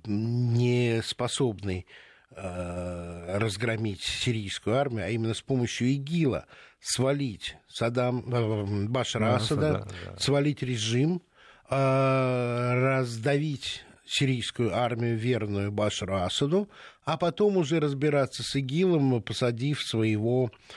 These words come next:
Speaker 1: свою марионетку в Дамаске.
Speaker 2: Ой, ничему не учит история. Об этом,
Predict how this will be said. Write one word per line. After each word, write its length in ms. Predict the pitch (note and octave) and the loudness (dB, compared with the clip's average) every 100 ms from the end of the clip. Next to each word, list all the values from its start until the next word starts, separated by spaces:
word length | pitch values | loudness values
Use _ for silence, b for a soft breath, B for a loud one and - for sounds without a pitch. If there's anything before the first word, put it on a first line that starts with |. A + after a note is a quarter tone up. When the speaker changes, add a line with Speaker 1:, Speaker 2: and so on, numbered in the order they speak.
| B | B
Speaker 1:
свою 300 | - B2+ B2+ | -2 2 4
марионетку 640 | C3 B2 A2+ A#2 A#2+ - | 4 2 0 0 -2 -4
в 80 | G#2+ | -4
Дамаске. 580 | G2+ G2+ E2 - - G#2+ | -2 0 -2 -6 -6 -2
Speaker 2:
Ой, 140 | D#2+ | 0
ничему 380 | G#2+ B2 C#3 A2+ | 0 0 0 0
не 100 | G2 | 2
учит 300 | F#2+ - - | 0 -2 -4
история. 460 | C#3 - F#3+ D#3+ C#3 | -2 0 2 2 0
Об 240 | F2 C3 | 0 0
этом, 360 | F3 F#3 D3 A#2+ | 0 0 0 0